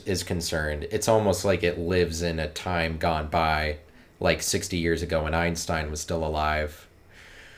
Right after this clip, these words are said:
Because as far as genius is concerned,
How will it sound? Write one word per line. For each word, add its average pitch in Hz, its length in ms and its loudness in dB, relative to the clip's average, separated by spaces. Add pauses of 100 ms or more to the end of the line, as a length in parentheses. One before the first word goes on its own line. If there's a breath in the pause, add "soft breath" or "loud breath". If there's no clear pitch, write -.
(680 loud breath)
Because 104 760 4 (180)
as 107 220 6
far 117 160 10
as 95 140 6
genius 101 560 4
is 90 160 2
concerned, 78 760 -2